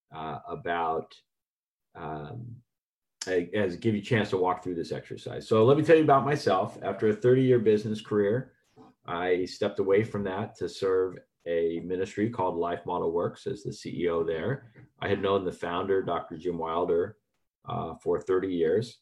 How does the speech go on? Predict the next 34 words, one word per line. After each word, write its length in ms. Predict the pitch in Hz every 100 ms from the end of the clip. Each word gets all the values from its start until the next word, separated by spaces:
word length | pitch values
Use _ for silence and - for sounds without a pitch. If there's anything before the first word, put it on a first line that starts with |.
| _ _ _ _ _ _ _ -
Um, 680 | 85 82 85 85 87 - - _ _ _ _ _ - - - _ -
the 260 | 104 107
ministry 540 | 104 117 131 - 131 123
has 220 | 120 104
the 80 | 101
vision 380 | 90 110 110 95
that 120 | 87
everyone 360 | 90 95 92
who 120 | 87 87
encounters 480 | 80 95 92 85
the 100 | -
church 400 | 76 - 101 85
is 120 | 82 80
transformed 640 | - 82 78 - 95 90
into 160 | 85 80
the 140 | 80
image 240 | 82 80 -
of 140 | -
Christ. 520 | - 82 76 - - _ _ _ _ _ _ _ _ -
And, 540 | 87 85 82 82 80 - -
uh, 240 | 85 78 76
it's 120 | 69
been 180 | - 90
great 300 | 98 98 71
knowing, 400 | 98 101 101 101
uh, 180 | 92 87
Jim 220 | 90 90
Wilder. 320 | 90 90 95
He's 160 | 95 92
got 240 | 90 87
a 40 |
brain 400 | 78 87 87 90
that's, 340 | 90 82 - -
uh, 380 | 85 80 78